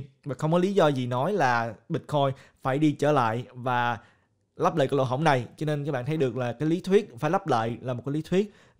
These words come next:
Thuận cảm thấy là không có nhiều logic. Nhưng mà nếu như mà nhiều người tin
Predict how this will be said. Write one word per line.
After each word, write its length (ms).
Thuận 160
cảm 180
thấy 120
là 100
không 200
có 80
nhiều 420
logic. 380
Nhưng 220
mà 220
nếu 200
như 260
mà 180
nhiều 300
người 260
tin 300